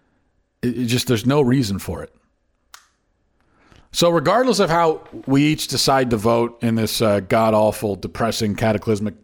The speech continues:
election, we can't forfeit our integrity. It, it's very difficult to get that back once you've punted in,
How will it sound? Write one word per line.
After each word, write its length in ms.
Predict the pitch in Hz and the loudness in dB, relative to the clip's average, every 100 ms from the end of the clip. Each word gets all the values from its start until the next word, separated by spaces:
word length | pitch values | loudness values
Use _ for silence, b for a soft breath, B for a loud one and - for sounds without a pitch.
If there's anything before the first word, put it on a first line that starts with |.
| _ - | _ -6
election, 540 | 107 117 - 101 92 - b b b b b b _ _ _ _ | -2 -2 -2 -8 -10 -16 b b b b b b _ _ _ _
we 140 | 127 127 | -2 0
can't 280 | - 196 | 0 -2
forfeit 400 | - 151 143 139 | 0 0 2 2
our 140 | 113 107 | 2 2
integrity. 480 | 95 98 80 78 - | 0 -4 -6 -12 -10
It, 200 | 123 127 | -6 -4
it's 140 | 117 | -2
very 300 | 110 156 180 | 0 2 2
difficult 800 | 139 127 131 117 110 104 107 - | 0 -2 0 0 2 2 -2 -4
to 100 | 107 | -2
get 160 | 107 101 | 0 2
that 200 | 104 87 | 2 2
back 400 | 98 87 87 - - | 0 0 -4 -8 -2
once 260 | 107 104 | -2 0
you've 300 | 101 95 - | -2 -2 -2
punted 320 | - 107 104 | -2 0 0
in, 160 | 98 | 0